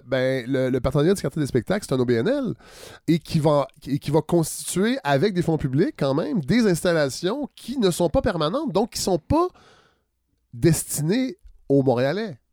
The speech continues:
Elles sont surtout destinées à être louées et,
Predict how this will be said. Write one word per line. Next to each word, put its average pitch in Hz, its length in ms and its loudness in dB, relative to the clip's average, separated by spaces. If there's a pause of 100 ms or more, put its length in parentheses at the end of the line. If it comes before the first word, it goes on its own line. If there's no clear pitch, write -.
(340)
Elles - 60 -8
sont 147 140 2
surtout 156 240 0
destinées 175 520 0
à 135 240 2
être 156 600 0
louées 127 560 2 (240)
et, 147 260 4